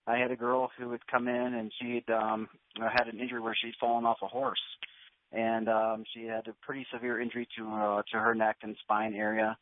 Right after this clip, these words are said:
And, uh, her mom had spent about, oh my gosh, I think it was about forty or fifty thousand dollars trying to figure out what was wrong with her. And, uh,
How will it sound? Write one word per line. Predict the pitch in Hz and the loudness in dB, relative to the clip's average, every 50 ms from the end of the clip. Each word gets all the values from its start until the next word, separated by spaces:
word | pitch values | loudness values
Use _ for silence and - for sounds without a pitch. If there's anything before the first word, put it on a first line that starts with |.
| _ _ _ _ _ _ - | _ _ _ _ _ _ -4
And, | - 107 107 107 104 104 107 | -2 2 2 2 2 4 4
uh, | 107 104 107 104 | 4 4 4 2
her | - 123 | 0 -4
mom | 113 113 113 117 117 | -4 -2 -2 -2 -2
had | 117 - - | -4 -6 -8
spent | - - 117 110 107 - - - | -4 -2 -2 -2 -2 -4 -8 -10
about, | 123 - 107 104 101 101 95 _ - 101 _ _ - | -2 2 4 4 4 2 0 _ -10 -20 _ _ -14
oh | - 104 110 | -10 -8 -6
my | 101 95 92 | -4 -4 0
gosh, | 101 104 104 101 - - | 0 0 0 0 -2 -4
I | 107 104 107 | -2 -2 -2
think | 117 120 - | -2 -4 -4
it | 107 | -4
was | 104 104 | -4 -2
about | - 104 98 - _ - _ _ _ - | 0 0 0 0 _ -8 _ _ _ -6
forty | 117 120 117 110 | -6 -4 -2 0
or | 104 101 | -2 0
fifty | - 120 - - 113 - - | -2 -4 -6 -6 -6 0 2
thousand | 107 107 107 113 104 107 101 | 4 4 4 2 0 0 2
dollars | 101 107 113 117 113 107 104 110 - - | 2 4 4 4 2 2 -2 -2 -6 -6
trying | - 113 110 110 107 104 | -2 -2 0 0 0 -4
to | 104 - - | -6 -6 -6
figure | 113 107 110 110 | -4 0 0 2
out | 107 98 | 0 0
what | 110 110 - | -2 -8 -10
was | 95 - - | -12 -8 -4
wrong | 90 101 127 139 131 | 0 0 0 0 -2
with | 113 - | -4 -4
her. | 104 95 92 - - _ _ - - - - - _ _ _ - | -4 -4 -4 -4 -8 _ _ -20 -20 -20 -20 -20 _ _ _ -4
And, | 107 110 110 107 104 104 | -2 0 0 0 2 2
uh, | 107 107 107 107 | 4 4 4 2